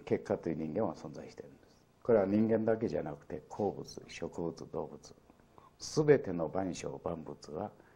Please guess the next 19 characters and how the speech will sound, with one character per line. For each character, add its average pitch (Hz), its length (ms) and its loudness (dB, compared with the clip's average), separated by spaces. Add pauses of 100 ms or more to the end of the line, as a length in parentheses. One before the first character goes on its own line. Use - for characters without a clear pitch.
(380)
命 107 500 2
の 117 280 0
結 - 180 -10
果 - 140 -12
な - 120 -16
ん - 80 -18
で - 140 -20
す。 - 100 -20 (1800)
命 185 440 8
の 80 400 2
狩 139 280 2
り 110 60 0
の 107 340 2
姿 92 420 -8
な - 80 -14
ん - 140 -20
で - 100 -20
す - 120 -18
ね。 147 120 -2